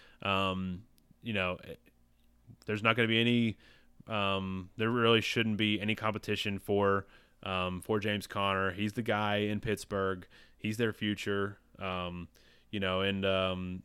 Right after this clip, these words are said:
you know, there's a lot of uncertainty right now with Pittsburgh. You know, they've had an interesting season,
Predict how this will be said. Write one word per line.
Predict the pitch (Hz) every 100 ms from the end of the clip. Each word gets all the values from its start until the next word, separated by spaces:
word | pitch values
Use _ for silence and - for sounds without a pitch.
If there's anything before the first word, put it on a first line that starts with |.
| _
you | 123
know, | 110 113
there's | 135 139
a |
lot | 143 143
of | 135
uncertainty | 123 123 123 127 117
right | 113 113
now | 110 107
with | 101 107 -
Pittsburgh. | 110 - 120 117 117 107
You | 110
know, | 107 107 107 107 104 104 120
they've | 123
had | 135 120
an |
interesting | 113 104 - 110
season, | - 107 104 104 101